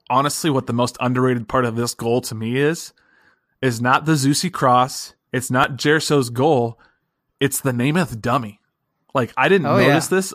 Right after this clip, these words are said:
Speaker 1: until I went back and watched the replay. But
Speaker 2: Really?
Speaker 1: Namath, 'cause at first I thought maybe he, like, tried to kick it and just missed it.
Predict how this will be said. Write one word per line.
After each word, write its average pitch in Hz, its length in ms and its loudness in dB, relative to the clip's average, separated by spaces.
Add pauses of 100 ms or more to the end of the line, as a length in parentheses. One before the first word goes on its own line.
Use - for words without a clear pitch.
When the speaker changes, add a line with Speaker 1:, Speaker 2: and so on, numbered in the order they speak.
Speaker 1:
until 147 480 0
I 127 120 0
went 127 200 0
back 135 220 0
and 120 100 -4
watched 127 280 -2
the 127 60 -6
replay. 175 440 0 (800)
But 135 120 4
Speaker 2:
Really? 160 280 2
Speaker 1:
Namath, 185 320 -2
'cause 160 160 0
at 156 140 2
first 220 320 2
I 175 80 4
thought 147 260 2
maybe 139 240 2
he, 135 140 4
like, 123 160 0
tried 120 260 -2
to 120 60 -4
kick 143 240 -6
it 117 100 -4
and 117 100 -4
just 117 140 -8
missed 117 240 -6
it. 165 140 -2